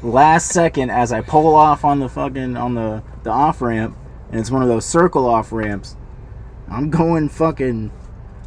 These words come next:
what, like, eighty, eighty-five around the off-ramp, hugging that fucking turn. Straight <laughs> hugging that shit.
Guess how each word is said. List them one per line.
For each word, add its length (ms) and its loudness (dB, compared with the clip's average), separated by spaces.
what, 300 -4
like, 240 -6
eighty, 400 0
eighty-five 640 0
around 240 0
the 80 -2
off-ramp, 720 0
hugging 440 0
that 200 -2
fucking 400 -6
turn. 440 -8
Straight 560 0
<laughs> 0 -
hugging 460 -2
that 240 -6
shit. 320 -6